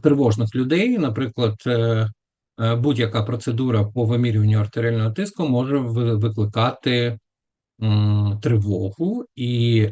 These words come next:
е, тиск може підвищуватися тільки коли вони бачать, що їм збираються вимірювати артеріальний тиск. Це класична історія.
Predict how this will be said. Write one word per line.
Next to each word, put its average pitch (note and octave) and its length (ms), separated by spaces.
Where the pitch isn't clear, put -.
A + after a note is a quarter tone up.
е, A#2+ 140
тиск C#3+ 320
може A#2 480
підвищуватися A#2 760
тільки A#2+ 340
коли G#2+ 220
вони A2 200
бачать, A2+ 340
що - 140
їм A2 160
збираються G#2+ 640
вимірювати A2+ 580
артеріальний G2+ 600
тиск. G#2+ 280
Це A2+ 140
класична G#2 520
історія. F#3+ 440